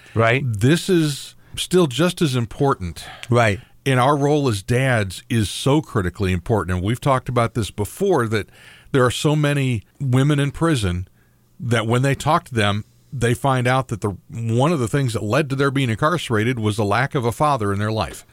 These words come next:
Speaker 1: That's for
Speaker 2: And,
Speaker 1: sure.
Speaker 2: and lack of involvement, lack of participation, or a really bad experience
Speaker 1: Mm-hmm.
Speaker 2: with dad. So dads, hang in there. And moms,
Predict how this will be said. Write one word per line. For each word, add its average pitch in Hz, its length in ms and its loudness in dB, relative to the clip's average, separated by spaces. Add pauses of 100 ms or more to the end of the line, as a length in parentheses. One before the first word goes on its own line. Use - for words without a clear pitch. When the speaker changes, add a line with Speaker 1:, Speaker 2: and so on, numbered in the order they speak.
Speaker 1:
That's 120 260 0
for - 120 -6
Speaker 2:
And, 95 60 -2
Speaker 1:
sure. 120 260 2
Speaker 2:
and 120 140 0
lack 117 340 0
of 120 120 0
involvement, 117 600 0
lack 117 300 -2
of 117 100 -2
participation, 117 800 -2
or 120 440 2 (340)
a 113 120 2
really 117 240 2
bad 104 260 0
experience 104 800 -2 (200)
Speaker 1:
Mm-hmm. 127 420 4
Speaker 2:
with 104 200 2
dad. 90 320 2
So 101 180 0
dads, 127 440 0
hang 165 260 2
in 143 220 2
there. 127 420 2
And 110 420 0 (500)
moms, 135 680 0